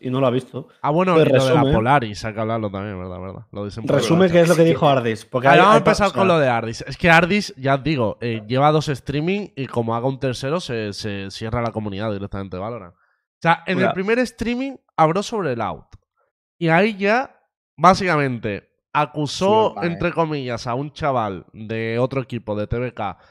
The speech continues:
Speaker 2: de filtrarle cosas al out porque se veía en un vídeo como ese chaval estaba antes de entrar en el estadio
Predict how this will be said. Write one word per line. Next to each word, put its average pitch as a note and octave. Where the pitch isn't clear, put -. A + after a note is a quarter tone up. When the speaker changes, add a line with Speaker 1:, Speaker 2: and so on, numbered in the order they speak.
Speaker 2:
de C3+
filtrarle C#3+
cosas D3
al B2+
out F3+
porque A2+
se A2
veía B2
en C3
un A2+
vídeo C3
como B2
ese A#2+
chaval A#2+
estaba A#2+
antes -
de D#3
entrar A#2+
en A#2
el A#2
estadio A2+